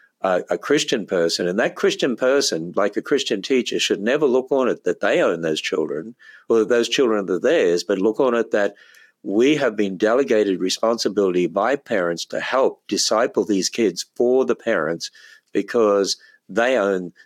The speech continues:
these children, ultimately God, and they're the ones that are responsible. But I need to be responsible before the Lord in helping them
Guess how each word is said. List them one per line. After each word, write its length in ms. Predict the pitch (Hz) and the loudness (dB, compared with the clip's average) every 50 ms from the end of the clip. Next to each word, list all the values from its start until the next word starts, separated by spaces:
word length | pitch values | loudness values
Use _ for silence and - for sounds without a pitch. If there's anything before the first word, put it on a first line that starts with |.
| _ - | _ -2
these 200 | 107 98 90 - | 0 0 0 -2
children, 360 | - - 92 85 85 87 85 92 | -2 0 0 2 0 0 0 0
ultimately 440 | 104 107 110 107 92 - 80 87 | 0 0 0 -2 -2 -2 0 -2
God, 480 | 82 - 104 104 101 85 82 85 78 78 _ _ _ _ - _ _ _ - | 0 0 0 0 0 0 0 0 -2 -4 _ _ _ _ -20 _ _ _ -6
and 180 | - 98 92 82 | -4 -4 -2 0
they're 160 | 110 113 117 | 2 2 2
the 120 | 107 104 | 2 0
ones 240 | 87 87 90 90 85 | 0 0 -2 -2 0
that 100 | 95 85 | 0 0
are 80 | 87 85 | 2 2
responsible. 760 | 85 82 78 - - 101 104 101 - - 82 78 80 78 78 | 0 0 -2 -2 -2 0 -2 -2 -2 -4 -4 -2 -2 -2 -2
But 200 | 78 90 90 87 | -2 -2 0 0
I 240 | 87 98 104 110 | 2 0 0 0
need 500 | 104 101 98 107 113 110 90 82 82 82 | 0 -2 -2 -2 0 2 2 0 0 -4
to 80 | - 92 | -6 -4
be 160 | 95 95 90 | 0 0 2
responsible 600 | 85 85 - - - 101 101 95 - 87 80 92 80 | 2 0 0 0 0 0 0 -2 -4 -8 -8 -8 -6
before 360 | - 92 - - 110 98 87 | -6 -6 -4 -2 0 0 2
the 60 | 92 | 2
Lord 460 | 90 90 98 110 107 87 82 82 - _ _ - _ _ _ - | 2 2 2 2 2 2 2 0 -4 _ _ -20 _ _ _ -8
in 100 | 92 87 | -8 -4
helping 480 | - - 107 98 - - 85 90 90 | -2 0 0 0 0 -2 -4 -4 -2
them 320 | 92 107 110 87 76 82 | -2 0 0 -2 -2 -6